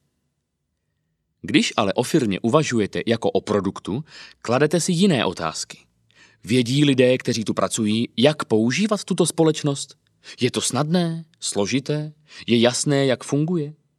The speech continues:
V čem je rychlá? V čem pomalá? Má nějaké chyby? Co je nefunkční a půjde to spravit rychle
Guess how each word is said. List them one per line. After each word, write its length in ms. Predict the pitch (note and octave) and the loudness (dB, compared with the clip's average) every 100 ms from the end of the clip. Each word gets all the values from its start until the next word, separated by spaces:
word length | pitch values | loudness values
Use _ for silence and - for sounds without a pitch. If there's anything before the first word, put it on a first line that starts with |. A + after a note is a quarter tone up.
| _ _ - - | _ _ -20 -20
V 80 | - | -4
čem 200 | D#3 C#3+ | 2 4
je 80 | D#3+ | 4
rychlá? 420 | G#3+ - F#2 D#2+ - | 2 -2 -6 -6 -12
V 80 | - | -6
čem 160 | A2+ | -4
pomalá? 520 | G2+ C#3+ E3 F2+ E2 - _ _ - | -2 0 0 -2 -6 -12 _ _ 0
Má 200 | A2 A#2+ | 0 2
nějaké 340 | A2 G2+ C#3 | 0 2 0
chyby? 360 | - F#2+ F#2 F3+ _ _ _ - - | 0 -4 -4 -8 _ _ _ -20 -10
Co 160 | - B3 | 0 2
je 100 | C#3+ | 4
nefunkční 720 | G#2+ - C3 - - G#2+ G2+ - | 2 2 0 0 0 0 0 -2
a 80 | - | -2
půjde 320 | - C3+ C3+ | 0 2 2
to 100 | B2 | 0
spravit 400 | - B2+ B2 A2+ | -4 0 0 0
rychle 380 | G#2 A#2+ G#2+ G2+ | -2 -2 -2 -2